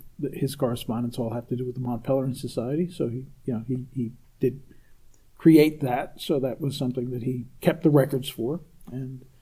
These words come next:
it's one of the most complete collections of the Mont Pelerin stuff is, is his own.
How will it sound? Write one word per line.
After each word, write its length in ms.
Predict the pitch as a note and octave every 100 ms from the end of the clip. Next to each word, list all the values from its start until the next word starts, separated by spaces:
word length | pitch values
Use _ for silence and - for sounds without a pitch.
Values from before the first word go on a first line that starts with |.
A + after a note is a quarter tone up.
| -
it's 140 | -
one 100 | C3+
of 60 | B2
the 60 |
most 260 | B2 B2+ -
complete 340 | B2 - A2+
collections 500 | - G#2+ G#2+ - B2+
of 100 | A#2+
the 60 | A#2+
Mont 260 | A#2 A2
Pelerin 320 | - A#2 A#2+ B2
stuff 280 | - - - - - - - - - -
is, 200 | C3+ - -
is 160 | - A#2
his 200 | B2 A2+
own. 300 | B2 C#3 C3